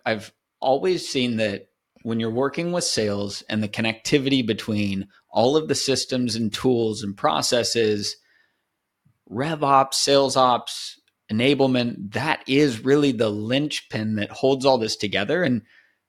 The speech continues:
the more I spend time in it, the more I feel like it's a competitive advantage. So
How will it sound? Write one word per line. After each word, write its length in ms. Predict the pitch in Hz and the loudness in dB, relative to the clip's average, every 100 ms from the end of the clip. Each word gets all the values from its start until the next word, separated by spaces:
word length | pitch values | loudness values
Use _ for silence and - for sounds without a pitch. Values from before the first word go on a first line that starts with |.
| _ _ _ _ | _ _ _ _
the 100 | 123 | -2
more 260 | 123 147 165 | 4 6 8
I 80 | 160 | 6
spend 320 | 147 165 143 | 4 -2 -2
time 240 | 147 151 | 0 0
in 80 | 165 | 0
it, 160 | 180 135 | -2 0
the 60 | |
more 200 | 139 147 | 2 4
I 60 | 147 | 4
feel 160 | - 160 | 4 0
like 140 | 151 | 0
it's 100 | 151 | -2
a 60 | 135 | -4
competitive 600 | 143 135 160 160 151 143 | -4 0 2 6 6 4
advantage. 580 | 135 156 147 123 104 | 6 6 6 4 2
So 440 | - - 147 135 | 2 4 8 10